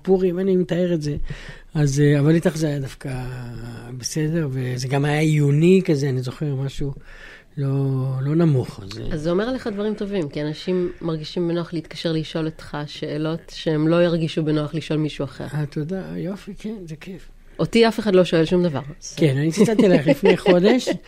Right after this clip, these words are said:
Speaker 1: לפני חודש צלצלתי והטרדתי את האישה הצעירה הזאת בשאלות על פייסבוק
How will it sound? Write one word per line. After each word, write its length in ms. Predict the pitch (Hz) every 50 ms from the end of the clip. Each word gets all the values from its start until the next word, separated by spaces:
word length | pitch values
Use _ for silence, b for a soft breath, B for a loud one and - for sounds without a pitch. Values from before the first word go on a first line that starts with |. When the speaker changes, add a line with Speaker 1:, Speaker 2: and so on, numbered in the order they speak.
| B B B B B B B
Speaker 1:
לפני 180 | - 214 208
חודש 180 | - 202 196 180
צלצלתי 540 | - 185 165 139 - 180 190 190 - 226 180
והטרדתי 480 | 165 - 160 151 160 175 196 175 180
את 120 | 165 - - 156
האישה 800 | 147 143 139 139 139 143 135 135 147 160 147 - - 165 151 156
הצעירה 400 | 151 - 170 151 147 143 143 151
הזאת 240 | 156 165 196 202
בשאלות 720 | 180 165 160 135 - - 151 143 147 151 165 175 185 180 - 165
על 140 | 143 139
פייסבוק 640 | 139 - 175 170 165 156 151 165 185 196 190 190 -